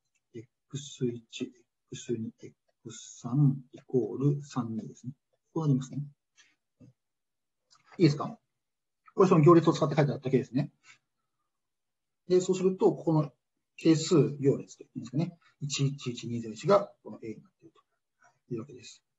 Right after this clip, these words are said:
よろしいでしょうか？いいですか？だから、その一般的には、この線形計画問題っていうのは、まあ、こんな形で書けると思ってください。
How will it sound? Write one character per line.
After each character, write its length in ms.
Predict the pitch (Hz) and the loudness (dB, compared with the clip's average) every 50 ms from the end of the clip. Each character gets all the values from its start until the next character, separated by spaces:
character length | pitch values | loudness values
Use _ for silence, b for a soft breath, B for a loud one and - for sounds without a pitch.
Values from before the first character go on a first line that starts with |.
| _ _ _ _ _ _ _ _ _ _ _ _ _ _ _ _ | _ _ _ _ _ _ _ _ _ _ _ _ _ _ _ _
よ 120 | - 165 185 | -2 0 0
ろ 60 | 190 | 2
し 40 | 190 | 2
い 20 | 151 | 2
で 80 | 139 | 0
し 60 | - | 0
ょ 40 | - | -4
う 20 | - | -12
か？ 140 | - - - _ _ _ _ _ _ _ _ _ _ _ _ _ | -20 -20 -20 _ _ _ _ _ _ _ _ _ _ _ _ _
い 40 | - | -12
い 20 | |
で 60 | 147 | -12
す 60 | - - | -12 -12
か？ 140 | - - - _ _ _ _ _ _ _ - | -16 -20 -20 _ _ _ _ _ _ _ -10
だ 60 | - | -6
か 80 | - 160 | -2 2
ら、 120 | 147 147 | 2 2
そ 100 | 143 - | 4 4
の 140 | 147 143 143 | 4 4 4
一 120 | - 147 - | 2 2 2
般 180 | - 233 226 | 2 2 2
的 160 | 220 202 233 | 2 4 4
に 120 | 240 226 180 | 4 6 6
は、 180 | 180 180 - | 4 4 2
こ 100 | - 147 | 2 2
の 60 | 139 143 | 0 2
線 140 | 160 151 | 2 0
形 100 | 143 160 | 0 0
計 120 | 147 160 151 | 0 0 0
画 60 | 151 | 2
問 260 | 143 160 156 147 131 | 2 4 4 4 4
題 120 | 113 107 - | 4 0 -4
っ 20 | |
て 140 | - _ - | -10 _ -8
い 20 | 139 | -4
う 40 | |
の 40 | 139 | -2
は、 60 | 135 | -2
ま 60 | 131 131 | -2 -2
あ、 20 | |
こ 120 | - 160 156 | 0 2 4
ん 40 | 151 | 4
な 80 | 147 | 4
形 220 | 147 143 143 139 135 | 4 2 0 0 0
で 40 | |
書 80 | 123 123 | -2 -2
け 100 | - 135 | -2 -4
る 120 | 113 - | -4 -4
と 80 | - - | -6 -6
思 200 | - 127 127 - | -6 -4 -4 -6
っ 40 | - | -8
て 80 | - | -10
く 80 | - - | -12 -12
だ 60 | - | -10
さ 100 | - - | -10 -10
い。 100 | - - | -12 -12